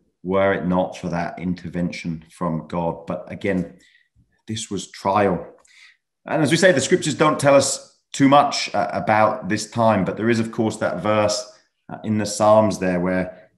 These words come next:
uh, they talk, uh, uh, the psalmist talks about, uh, God's dealings with his people. Uh, and as he gets to Joseph,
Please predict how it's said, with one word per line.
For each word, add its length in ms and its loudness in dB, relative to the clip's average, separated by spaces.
uh, 100 -6
they 140 -2
talk, 400 -2
uh, 380 -6
uh, 160 -6
the 80 -14
psalmist 420 2
talks 320 -2
about, 420 -2
uh, 100 -8
God's 280 0
dealings 400 6
with 100 -4
his 120 -6
people. 640 -2
Uh, 60 -8
and 140 -4
as 100 -2
he 60 -2
gets 360 0
to 100 -10
Joseph, 600 0